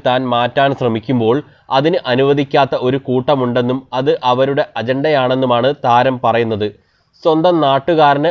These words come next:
ആണെന്നുള്ള പരിഗണന പോലും തനിക്ക് ലഭിക്കുന്നില്ലെന്നും ദുൽഖർ സൽമാൻ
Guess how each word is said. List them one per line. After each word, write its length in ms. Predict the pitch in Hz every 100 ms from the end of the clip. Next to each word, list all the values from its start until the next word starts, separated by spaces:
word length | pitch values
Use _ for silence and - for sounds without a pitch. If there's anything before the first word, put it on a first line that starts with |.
| 143
ആണെന്നുള്ള 380 | 131 139 135 139 147
പരിഗണന 440 | 120 131 135 135
പോലും 300 | 127 123 131 131
തനിക്ക് 300 | 120 131 147 127
ലഭിക്കുന്നില്ലെന്നും 680 | 127 131 175 156 131 120 123 117
ദുൽഖർ 280 | 110 135 123
സൽമാൻ 320 | 123 113 117